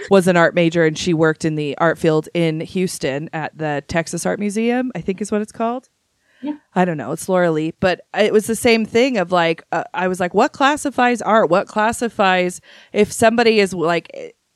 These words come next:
Speaker 1: if a random person can do it, but we're gonna go with the person that had the education and the mentorship and this, we're only gonna take that seriously and we're gonna degrade this. Like, that has no room. And the same thing rolls over into the vintage and antique community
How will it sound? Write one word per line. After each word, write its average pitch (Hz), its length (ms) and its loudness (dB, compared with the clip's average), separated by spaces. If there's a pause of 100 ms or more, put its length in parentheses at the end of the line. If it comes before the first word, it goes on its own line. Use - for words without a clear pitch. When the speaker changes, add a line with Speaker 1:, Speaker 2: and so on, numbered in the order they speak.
(440)
Speaker 1:
if 175 180 -2
a 180 60 2
random 226 380 4
person 214 420 0
can 180 180 -2
do 170 180 4
it, 175 160 2
but 170 140 4
we're 170 140 6
gonna 170 180 0
go 165 240 4
with 160 260 2
the 165 240 2
person 165 360 -2
that 160 120 -2
had 156 260 -2 (300)
the 175 140 4
education 185 680 4
and 165 140 0
the 156 60 0
mentorship 185 760 2
and 170 140 0
this, 170 160 0
we're 180 200 2
only 185 240 4
gonna 175 180 4
take 160 220 -2
that 151 280 -2
seriously 196 600 0
and 156 100 0
we're 160 100 0
gonna 156 220 -2
degrade 156 480 0
this. 156 400 -4
Like, 156 140 -6
that 175 180 2
has 160 240 -2 (460)
no 190 220 6
room. 180 180 4
And 185 120 2
the 196 80 4
same 294 240 2
thing 233 200 0
rolls 190 320 6
over 180 280 8
into 170 300 0
the 165 120 4
vintage 160 460 0
and 165 160 0
antique 156 420 -4
community 160 520 -2